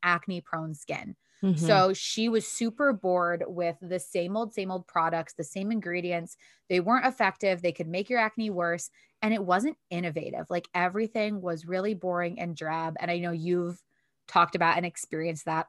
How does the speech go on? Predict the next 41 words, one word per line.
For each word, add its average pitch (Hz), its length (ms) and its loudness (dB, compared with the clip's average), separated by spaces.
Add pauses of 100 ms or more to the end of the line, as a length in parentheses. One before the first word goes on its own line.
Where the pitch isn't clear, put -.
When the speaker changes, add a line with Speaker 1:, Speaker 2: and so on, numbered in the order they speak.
(100)
Speaker 1:
a 180 100 2
lot. 160 600 -2 (180)
Speaker 2:
Yeah, 180 300 10
Speaker 1:
Um, 185 80 10
Speaker 2:
especially 220 400 8
at 240 80 6
the 214 80 8
drugstore. 160 800 2
Did 190 160 8
you 220 100 8
say 226 180 6
that? 240 280 6 (1040)
Speaker 1:
She 302 360 2
didn't 381 240 2
specify 226 480 4
drugstore, 254 480 4
but 220 240 6
her 185 120 8
Speaker 2:
Okay. 175 200 6
Speaker 1:
price 233 220 6
point 262 280 2
is 196 260 4
drugstore. - 500 -2
So - 120 -6
everything's 233 360 4
under, 208 180 8
Speaker 2:
Right. 185 120 6
Speaker 1:
I - 20 -6
think, 240 220 -2 (120)
twenty 170 380 -2
bucks. 285 480 2 (260)
I 180 40 6
think - 200 8
Speaker 2:
Yeah. - 60 0
Speaker 1:
twenty 202 220 2
is 190 100 -2
the 202 80 6
most 170 220 4
expensive 165 380 -4
I've 160 140 -2
seen. 180 400 -6